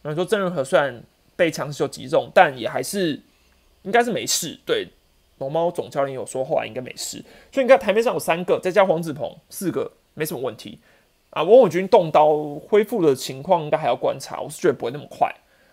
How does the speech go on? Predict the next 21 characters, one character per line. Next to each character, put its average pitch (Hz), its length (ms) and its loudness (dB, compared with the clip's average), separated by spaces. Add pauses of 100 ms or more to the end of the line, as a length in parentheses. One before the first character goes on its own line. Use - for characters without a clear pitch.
(160)
然 131 160 -10
后 120 500 2
张 196 220 -2
喜 165 160 -6
凯 135 220 -4
的 120 80 -6
话， 151 340 4 (1300)
我 156 100 -4
觉 143 80 -4
得 135 240 4
控 180 240 2
球 139 140 -4
问 165 180 -2
题 123 100 -16
可 - 160 -20
能 - 80 -18
还 - 120 -6
要 135 80 -4
修 113 240 -8
一 - 40 -14
下 - 160 -8